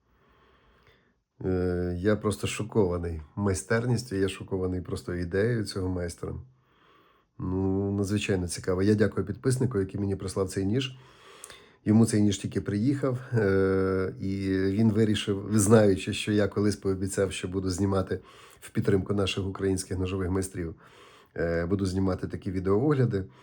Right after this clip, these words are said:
В тому числі я обіцяв це і Максиму Дюкарєву. Ось він мені спеціально прислав ніж, е, свіженький, який приїхав від майстра до його власника. Краса, друзі. Дивіться, по матеріалах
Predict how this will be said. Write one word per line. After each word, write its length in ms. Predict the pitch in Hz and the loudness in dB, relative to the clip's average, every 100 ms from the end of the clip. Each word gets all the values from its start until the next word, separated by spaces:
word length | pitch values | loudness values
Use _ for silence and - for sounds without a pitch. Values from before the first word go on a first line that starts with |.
| - - - | -20 -20 -20
В 80 | - | -8
тому 180 | 107 95 | -4 -4
числі 280 | - 101 104 | -4 -2 2
я 140 | 95 | 2
обіцяв 400 | 95 95 104 92 | 2 0 0 -2
це 180 | - 85 | -2 -6
і 560 | - 90 87 90 87 87 | -2 -2 -2 -2 -4 -4
Максиму 380 | 92 - 147 | -4 0 2
Дюкарєву. 600 | 123 104 101 92 90 90 - - - - - | 2 0 -2 -4 -4 -6 -10 -20 -20 -20 -4
Ось 160 | 113 | 0
він 80 | 120 | 4
мені 160 | 113 107 | 4 4
спеціально 400 | - - 104 101 | -2 -2 0 0
прислав 440 | 101 - 104 101 | -4 -2 0 0
ніж, 400 | 98 110 - - | 0 0 -2 -6
е, 600 | 82 87 87 87 85 85 85 | -6 -4 -4 -4 -4 -4 -4
свіженький, 640 | - 95 95 107 110 92 | -2 0 2 2 0 -4
який 200 | 85 101 | -6 -8
приїхав 400 | 87 87 92 85 | -6 -6 -6 -6
від 140 | 85 | -6
майстра 360 | 87 98 - 87 | -4 -4 -4 -8
до 140 | 85 | -8
його 180 | 87 92 | -6 -6
власника. 540 | 87 80 - 82 - - - - - - - - - - - - _ _ _ _ _ _ _ _ | -4 -6 -6 -10 -10 -14 -20 -20 -20 -20 -20 -20 -20 -20 -20 -20 _ _ _ _ _ _ _ _
Краса, 440 | 131 131 127 98 | 4 6 6 2
друзі. 480 | 95 90 87 90 82 - - - 101 | 2 0 0 -2 -4 -6 -10 -4 2
Дивіться, 440 | 107 113 101 104 | 4 6 4 2
по 120 | 104 | 2
матеріалах 580 | 104 104 104 95 92 - | 2 2 2 2 0 -4